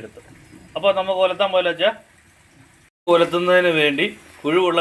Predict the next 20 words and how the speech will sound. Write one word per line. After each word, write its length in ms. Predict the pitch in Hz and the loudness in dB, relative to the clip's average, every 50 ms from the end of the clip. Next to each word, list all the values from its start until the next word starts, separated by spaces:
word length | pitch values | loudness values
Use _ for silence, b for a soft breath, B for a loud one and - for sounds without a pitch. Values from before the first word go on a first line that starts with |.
| 160 147 | -2 -2
ചീൻചട്ടി 460 | 143 147 147 143 156 156 143 - 202 208 208 - - _ _ - _ 139 | -4 -6 -6 -6 -8 -8 -6 -6 -6 -8 -8 -12 -20 _ _ -10 _ -2
അടുപ്പിൽ 320 | 143 147 147 151 170 165 147 131 | -2 -2 -2 -4 -6 -6 -6 -6
വെച്ച് 220 | 123 123 - 185 202 202 202 - _ _ _ - _ _ _ _ _ _ _ - | -8 -8 -8 -8 -8 -8 -10 -16 _ _ _ -20 _ _ _ _ _ _ _ -10
ചീൻചട്ടി 440 | 147 170 175 165 185 180 170 190 185 - | -8 -8 -6 -4 -6 -4 -4 -4 -6 -6
ചൂടായി 340 | 160 156 160 170 165 165 156 147 | -6 -4 -2 0 0 0 0 -2
വരുന്നു. 280 | 135 135 131 147 190 208 202 - - 143 | -6 -6 -6 -8 -8 -8 -8 -8 -10 -10
അതിലോട്ട് 440 | 143 151 151 156 151 147 151 175 202 208 - - _ _ _ _ _ _ _ _ _ - 127 | -8 -8 -6 -6 -6 -4 -4 -4 -4 -4 -8 -16 _ _ _ _ _ _ _ _ _ -10 -8
ഒരു 120 | 147 156 143 139 | -6 -4 -2 -2
അര 100 | 143 160 175 165 | -2 -2 -2 -4
ബൗൾ 200 | 165 156 147 147 165 202 - - _ 139 | -4 -4 -4 -4 -6 -8 -10 -12 _ -8
വെളിച്ചെണ്ണ 400 | 135 143 139 - 160 160 165 160 156 143 - 139 | -8 -8 -8 -8 -10 -8 -6 -6 -6 -6 -6 -10
ഒഴിച്ച് 180 | 135 - 139 135 | -10 -8 -8 -8
കൊടുക്കുന്നു. 400 | 131 123 120 120 117 107 104 104 - - - - - _ _ _ _ _ - 127 | -10 -10 -12 -14 -16 -16 -16 -18 -20 -20 -20 -20 -20 _ _ _ _ _ -20 -20
ഉം. 100 | 113 113 - - - - _ _ _ _ _ _ - - - - - - - - - _ _ - - | -20 -20 -20 -20 -20 -20 _ _ _ _ _ _ -20 -20 -20 -20 -20 -20 -20 -20 -20 _ _ -16 -14
ഒരു 80 | - 160 165 175 | -8 -2 0 0
രണ്ട് 180 | 170 185 196 190 165 | 0 0 0 -2 0
ടേബിൾ 260 | 170 170 170 175 180 170 - | 0 -2 -2 -2 -4 -6 -8
സ്പൂണ് 320 | - 170 175 170 160 151 - - - 151 | -10 -8 -6 -6 -4 -6 -6 -8 -10 -10
വെളിച്ചെണ്ണ 340 | 147 147 143 151 156 151 151 143 | -10 -10 -8 -8 -8 -6 -6 -6
ഒഴിച്ചിട്ടുള്ളൂ, 480 | 131 123 123 135 120 123 117 117 139 | -8 -8 -12 -14 -14 -12 -12 -12 -12